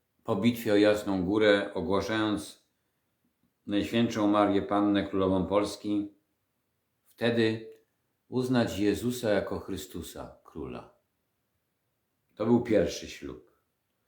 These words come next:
Drugi powód dla mnie to jest to, że my ciągle żyjemy jako kraj karany za to, że nazywa się Polska.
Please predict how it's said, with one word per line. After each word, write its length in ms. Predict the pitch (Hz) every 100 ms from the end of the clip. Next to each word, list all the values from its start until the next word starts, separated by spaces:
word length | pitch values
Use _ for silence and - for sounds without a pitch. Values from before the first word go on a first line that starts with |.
| _ _ _ _ _ _ _
Drugi 400 | - 123 139 123
powód 560 | 117 107 98 123 123
dla 220 | 98 95 95
mnie 520 | 98 104 117 123 - _ _ _ _ _ _ _ _ _ _ _
to 100 | -
jest 260 | 107 104 -
to, 200 | 131 135
że 180 | 117
my 140 | 113 107
ciągle 520 | - 131 135 127 120
żyjemy 800 | 98 101 104 110 107 104 104 104 _ _ _ _ _ _ - - _ _ _ _
jako 340 | 98 98 - 95
kraj 640 | - 107 117 127 135 - - _ _ _ _ _ _
karany 840 | - 113 107 127 123 120 123 - - _ -
za 200 | 90 113
to, 180 | - 104
że 120 | 98
nazywa 420 | 101 95 101 101
się 160 | 98 104
Polska. 640 | 98 - - - 65 -